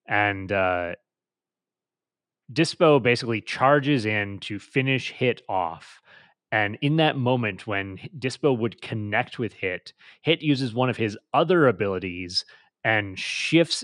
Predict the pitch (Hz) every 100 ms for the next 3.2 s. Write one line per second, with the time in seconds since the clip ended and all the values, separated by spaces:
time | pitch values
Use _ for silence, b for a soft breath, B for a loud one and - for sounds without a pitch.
0 | - 139 131 - 127 113 117 117 101 104
1 | 98 101 107 - 85 82 85 113 113 127
2 | 113 101 98 - - 131 107 98 110 123
3 | - 120